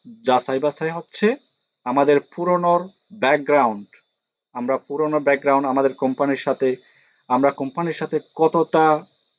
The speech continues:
সংযুক্ত ছিলাম, আমরা কোম্পানির সাথে, কোম্পানিকে কতটা বিশ্বাস করেছিলাম,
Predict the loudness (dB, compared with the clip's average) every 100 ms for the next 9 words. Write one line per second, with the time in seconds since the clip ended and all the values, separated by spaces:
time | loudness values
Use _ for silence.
0 | _ _ -4 -2 0 -4 -2 -2 0 2
1 | 2 0 -6 _ -4 -2 -2 -6 -6 -6
2 | -6 -6 -6 -6 -8 _ _ -8 -4 -2
3 | -2 0 0 0 0 -2 -4 -4 -4 -2
4 | 0 0 0 -2